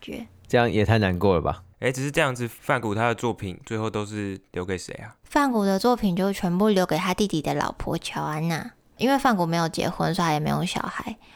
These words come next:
Speaker 1: 不像刚刚毕卡索那样会大家来争。而且他那时候不红，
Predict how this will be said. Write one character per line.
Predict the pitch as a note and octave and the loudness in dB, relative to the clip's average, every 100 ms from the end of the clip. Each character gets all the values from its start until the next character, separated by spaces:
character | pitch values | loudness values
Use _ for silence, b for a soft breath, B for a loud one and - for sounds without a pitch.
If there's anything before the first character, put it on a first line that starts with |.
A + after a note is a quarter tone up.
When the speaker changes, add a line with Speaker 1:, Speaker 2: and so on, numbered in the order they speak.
| b | b
Speaker 1:
不 | - | -2
像 | G3+ A3+ | 2 4
刚 | G#3 G#3 | 4 6
刚 | G#3 | 4
毕 | G3+ G#3 | 4 2
卡 | E3 D#3+ | 2 0
索 | E3+ D#3 | 0 -2
那 | D3+ | 0
样 | D#3 D3+ E3 | 0 0 2
会 | F#3+ | 2
大 | - F#3 | 4 2
家 | E3 E3 | 4 2
来 | D3 | 2
争。 | C#3+ - C3+ D3 - B B B B | -2 -6 -6 -6 -10 B B B B
而 | G#3+ | 0
且 | A#3 F#3+ | 2 2
他 | G#3+ | 4
那 | A#3 A#3 | 4 4
时 | |
候 | A3 | 4
不 | G3+ G#3 | 4 0
红， | G3+ - - | -2 -8 -12